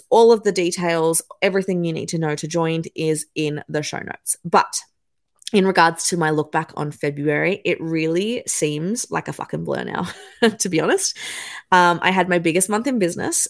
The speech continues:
but it was actually a huge month of, now that I think about it, actually preparing to step back a little bit.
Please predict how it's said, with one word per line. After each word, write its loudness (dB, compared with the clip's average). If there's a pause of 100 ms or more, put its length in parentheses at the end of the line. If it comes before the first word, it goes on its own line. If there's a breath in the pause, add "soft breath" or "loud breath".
but 4 (180)
it 2
was 0
actually -2
a 0
huge -4
month -4
of, 0 (520 loud breath)
now 6
that 4
I 4
think -2
about 2
it, 0 (640 soft breath)
actually 2
preparing -2
to -2
step -2
back -10
a -6
little -6
bit. -10